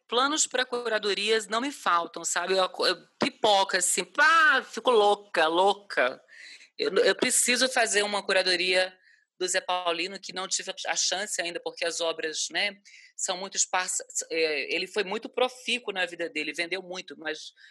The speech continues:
infelizmente, morreu muito pobre. É,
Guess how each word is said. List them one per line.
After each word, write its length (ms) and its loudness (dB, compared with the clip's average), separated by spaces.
infelizmente, 680 -6
morreu 280 -10
muito 360 -8
pobre. 520 2
É, 1200 0